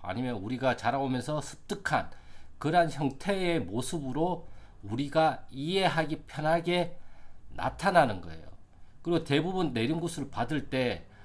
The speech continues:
할아버지가 어떤 명패를 가지고 오셔서 어떤 명패를 가지고 오셔서 약사 명패를 가지고 오셨어요. 장군 명패를 가지고 오셨어요. 불사 명패를 가지고 오셨어요. 이런 식으로 보여주질 않아요.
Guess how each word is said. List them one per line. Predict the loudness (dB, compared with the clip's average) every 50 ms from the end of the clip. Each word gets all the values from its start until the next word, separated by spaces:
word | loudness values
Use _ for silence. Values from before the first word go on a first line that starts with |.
| -12 -10
할아버지가 | -4 0 2 2 2 2 2 0 0 -2
어떤 | -2 -2 0 0 0 2
명패를 | 0 0 -2 -2 -4 0
가지고 | 0 0 -2 -2 -4
오셔서 | -4 -4 -6 -6 -6 -4 -2 -2
어떤 | -2 -2 -2 -2 -2 0
명패를 | 0 -2 -2 -2 -4 -4 -2
가지고 | -2 -2 -4 -4 -8
오셔서 | -8 -8 -10 -6 -4 -4 -2 -4 -4 -8 -12 -16 -16 -18 -20 -20 -20 -20 -20 -18 -18 -18 -18 -18 -20 -20 -18 -10 -2
약사 | -2 -2 0 2 2 4
명패를 | 4 4 4 4 2 4
가지고 | 4 4 4 4 -2 -4
오셨어요. | -4 -4 -4 -4 -4 -4 -2 0 0 0 0 -2 -4
장군 | -2 -2 -2 0 2 4
명패를 | 4 4 4 2 0 2
가지고 | 2 2 2 0 -4 -6
오셨어요. | -6 -6 -6 -8 -6 -4 -4 -2 -2 -2 -4 -4 -8 -12 -14 -16 -16 -12 -10
불사 | -4 4 4 6 6
명패를 | 6 4 2 2 0 -2 0
가지고 | -2 -2 -2 -4 -6
오셨어요. | -6 -6 -8 -8 -8 -6 -6 -6 -6 -6 -10 -12 -16 -16 -14 -14 -14 -16 -18 -18 -20 -18 -16 -16 -16 -16 -14 -6
이런 | -2 2 4 6 6 4 4
식으로 | 0 -2 -4 -2 0 0 0 0 -2 -6
보여주질 | -6 0 4 6 8 8 8 6 4 0 0 2 2 4
않아요. | 2 2 2 0 -4 -4 -6 -6 -6